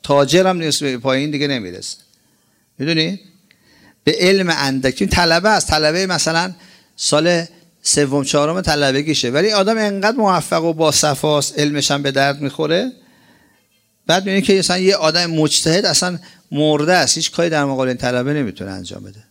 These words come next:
اون طلبه خیلی بهتر از این مجتهد می‌تونه موفق باشه.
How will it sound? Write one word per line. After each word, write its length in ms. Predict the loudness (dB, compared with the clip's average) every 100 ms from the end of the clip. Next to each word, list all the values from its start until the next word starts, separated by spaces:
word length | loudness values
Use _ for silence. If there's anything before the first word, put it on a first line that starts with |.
| -8
اون 80 | -2
طلبه 460 | 2 2 2 2 0
خیلی 460 | 0 2 2 0
بهتر 340 | -2 -4 -6 -6
از 160 | -4
این 100 | -6
مجتهد 460 | -6 -6 -4 -6 -8
می‌تونه 360 | -10 -10 -12 -16 -20 -20 -20 _ _ _ -2
موفق 440 | -2 -2 -6 -6
باشه. 320 | -10 -10 -14